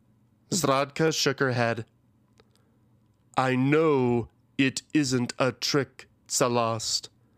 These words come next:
It has proven true too many times for coincidence. And," Zradka again reached for Celeste's hand,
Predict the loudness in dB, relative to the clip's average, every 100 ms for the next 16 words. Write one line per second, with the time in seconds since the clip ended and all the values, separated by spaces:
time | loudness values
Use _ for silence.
0 | _ _ _ _ _ _ _ _ _ _
1 | -2 2 0 0 0 0 2 0 0 0
2 | 2 2 2 0 0 2 2 0 0 0
3 | 2 2 0 0 -2 0 0 0 0 0
4 | 0 0 -2 -2 -4 -6 -4 -4 -8 _
5 | _ _ _ _ _ _ 2 2 2 0
6 | 2 0 0 -4 -8 _ _ _ _ _
7 | _ _ _ _ -4 0 2 0 0 0
8 | 0 0 0 0 0 0 0 -2 -4 -2
9 | -2 0 -2 0 -2 -4 -6 -4 0 0
10 | -2 -8